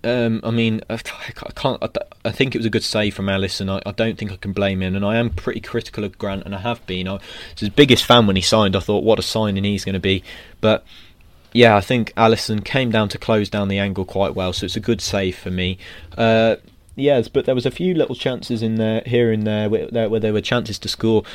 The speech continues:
Liverpool in that second half didn't really create much, I have to say. There was one fantastic save again from that man Sam Johnston in goal, who's really been pulling his socks up for, um,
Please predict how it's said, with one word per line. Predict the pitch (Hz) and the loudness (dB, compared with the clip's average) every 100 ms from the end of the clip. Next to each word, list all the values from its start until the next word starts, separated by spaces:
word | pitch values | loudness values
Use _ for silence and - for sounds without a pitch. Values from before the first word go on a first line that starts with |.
| - - | -2 6
Liverpool | 156 165 139 127 | 6 4 -2 0
in | |
that | 117 - | 0 2
second | 120 120 123 | 2 4 4
half | 117 | 4
didn't | 127 127 | 2 2
really | 120 117 | 2 2
create | - 120 - | 4 2 2
much, | 110 - | -2 -2
I | 113 | -4
have | 107 | -4
to | - | -4
say. | - 113 | 2 4
There | 113 | 4
was | 110 | 4
one | 110 127 117 | 4 4 2
fantastic | - - 117 104 - - - - - | -2 -4 -2 -2 -4 -4 -4 -6 -4
save | - 107 104 | 2 2 2
again | 98 113 107 | 0 0 -2
from | 98 107 107 | -4 -4 -2
that | 110 | -4
man | 113 110 | -4 -4
Sam | 104 113 113 | -4 -4 -2
Johnston | 107 113 - - 101 | 0 -2 -2 -4 -2
in | 101 | 2
goal, | 107 104 98 - - - - - | 4 4 2 -4 -14 -14 -14 0
who's | 110 113 | 4 10
really | 131 113 | 10 10
been | 110 104 | 6 2
pulling | 113 107 | 2 2
his | 101 - | 2 0
socks | - - - 120 | 2 2 2 0
up | - | 0
for, | - 110 107 107 | 2 4 6 6
um, | 101 98 | 4 0